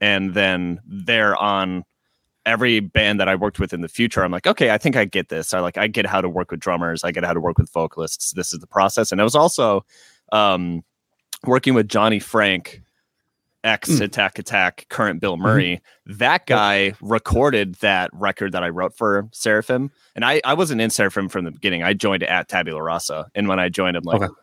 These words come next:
Speaker 1: "This band is cool and Jordan's cool, but, like, I don't wanna be, I don't wanna do whatever you guys are doing again. I, I wanna write my thing." They're like, "Yeah, cool." And I'm like, <laughs> "Okay, sick."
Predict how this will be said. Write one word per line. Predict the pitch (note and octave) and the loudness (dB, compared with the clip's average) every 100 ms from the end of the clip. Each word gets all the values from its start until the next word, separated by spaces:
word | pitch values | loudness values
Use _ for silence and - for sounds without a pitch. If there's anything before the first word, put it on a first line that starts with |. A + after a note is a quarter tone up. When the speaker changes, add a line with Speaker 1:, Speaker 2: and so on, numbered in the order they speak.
| _ _ _ _ _ _ | _ _ _ _ _ _
Speaker 1:
"This | D3+ | -2
band | - D#3 D3 | 0 0 2
is | A2 | 0
cool | - C#3 A2 | 0 2 2
and | F#2+ | 2
Jordan's | A2 F2+ | 0 -2
cool, | - G#2+ F2+ D#2 _ _ _ _ | -2 -2 -2 -4 _ _ _ _
but, | F#2+ | -4
like, | E2+ E2 D#2 - _ _ _ _ _ | -2 -4 -6 -12 _ _ _ _ _
I | G#2 | 0
don't | G#2 | 0
wanna | G2 F#2+ | 0 -2
be, | F#2 F2+ E2+ E2 - | -2 -2 -4 -6 -2
I | |
don't | A2 G2+ | 0 0
wanna | G2 F#2 | -2 -2
do | F2 F#2 F2 | -2 -4 -2
whatever | E2+ E2+ E2 | -2 -2 -4
you | E2 | -4
guys | E2 D#2 | -4 -6
are | D#2 | -8
doing | D#2 | -10
again. | D2+ D#2 | -8 -8
I, | D2+ F#2 | -2 -2
I | - F#2 | 0 0
wanna | F2+ F2 | 0 0
write | E2 D#2+ | -2 -2
my | E2 | -4
thing." | - E2 | -4 -6
They're | D#2+ | -4
like, | E2 F3 | -4 -2
"Yeah, | F#3+ | -2
cool." | - F3 - | -2 -4 -2
And | G2+ | -6
I'm | |
like, | A#2 | -2
<laughs> | - - - | 0 0 2
"Okay, | B2 - C#3+ C3+ | -2 2 4 4
sick." | - D#3 D#3+ - | 2 0 0 -2